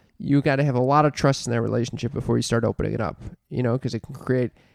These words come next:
i-, if, if it's unstable at all, and it can create some, a lot of jeal-, unhealthy jealousy as opposed to healthy jealousy. And, uh,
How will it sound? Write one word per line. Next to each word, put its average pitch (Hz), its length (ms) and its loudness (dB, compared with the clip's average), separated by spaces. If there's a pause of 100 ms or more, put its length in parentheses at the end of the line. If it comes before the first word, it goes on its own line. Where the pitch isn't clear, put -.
(240)
i-, - 200 -10
if, 151 420 0
if 147 180 0
it's 147 280 0
unstable 160 640 2
at 123 60 2
all, 135 440 4
and 110 200 -6
it 135 120 -8
can 131 100 -4
create 117 280 -6
some, 123 300 -8
a 131 100 -2
lot 139 200 4
of 135 80 -2
jeal-, 131 380 2
unhealthy 165 560 4
jealousy 101 640 -2
as 139 120 -6
opposed 123 200 -2
to 147 80 -6
healthy 139 300 0
jealousy. 110 540 -2 (640)
And, 139 340 -2
uh, 131 200 0